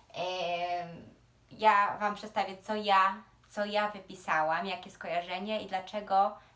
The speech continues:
te rzeczy, te osoby, te, e, zwyczaje, które tutaj wypisałam, dlaczego mi się kojarzą ze świętami,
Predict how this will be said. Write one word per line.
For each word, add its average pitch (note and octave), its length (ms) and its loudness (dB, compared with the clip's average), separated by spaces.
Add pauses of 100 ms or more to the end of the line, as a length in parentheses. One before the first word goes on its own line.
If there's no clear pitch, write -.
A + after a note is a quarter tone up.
(140)
te G3 180 -4
rzeczy, F#3 400 -2
te G3 140 -4
osoby, F#3+ 460 -2
te, F3 380 0
e, F3 360 -2
zwyczaje, G3 500 -2
które F3+ 200 -10
tutaj F#3+ 320 -10
wypisałam, G3 560 -2
dlaczego G#3 420 -4
mi F#3+ 100 -8
się - 120 -14
kojarzą F#3 520 -4
ze F3 80 -14
świętami, F3 680 -8